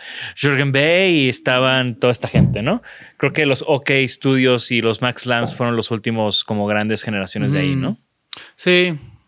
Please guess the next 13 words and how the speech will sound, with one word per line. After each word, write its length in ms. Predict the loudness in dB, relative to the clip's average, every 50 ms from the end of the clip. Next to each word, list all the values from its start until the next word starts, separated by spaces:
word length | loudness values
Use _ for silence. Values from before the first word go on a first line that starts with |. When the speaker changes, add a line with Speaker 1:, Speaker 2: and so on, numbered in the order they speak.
| _ _
Speaker 2:
como 220 | -4 -2 0 0 0
que 80 | 0
se 100 | 2 0
ha 40 | 2
apagado, 500 | 2 2 2 4 2 2 0 -2 -12 _ _ _ _ _ _
¿no? 380 | -8 -6 -6 -4 -4 -6 -8 -12 -16 -20 -20 -20 -20 _ 0
Speaker 1:
Y 80 | 2
bueno, 300 | 4 4 4 0 -2 -6 -10 _ _ -20 -20 -20 -20 _ _ _ _ _ -2
eh, 400 | 0 2 4 4 4 2 0 -4 _ _ _ _ _ _ _ _ _ _ _ _ _ -2 0
Speaker 2:
Ah, 100 | 2 4
bueno, 260 | 4 4 2 2 0
pero 380 | 0 0 0 0 -2 -6 _ _ -20 -20 -20 -20 -20 _ _ _
f-, 160 | -16 -16